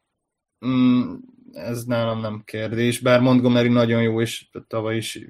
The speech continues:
jól fejezte be az évét. Szörnyű a Bears. Nem, nem szívesen húznék onnan olyan ját-, még a legtehetségesebb. Egyedül Allen Robinsont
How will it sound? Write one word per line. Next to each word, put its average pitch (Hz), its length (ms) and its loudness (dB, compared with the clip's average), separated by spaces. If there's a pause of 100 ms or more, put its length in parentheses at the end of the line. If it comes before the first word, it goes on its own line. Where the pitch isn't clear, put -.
(220)
jól 110 480 -4 (180)
fejezte 113 440 -6
be 110 180 -4
az 110 180 -2
évét. 117 460 0 (3000)
Szörnyű 104 300 -4
a 98 60 -12
Bears. - 380 -12 (260)
Nem, - 240 -14 (380)
nem 107 200 -10
szívesen - 640 -14 (560)
húznék 110 380 -6
onnan 101 220 -4
olyan 101 260 -4
ját-, 101 260 -6
még 110 160 -6
a 110 60 0
legtehetségesebb. 101 760 -6
Egyedül 123 320 4
Allen 117 200 4
Robinsont 104 560 -4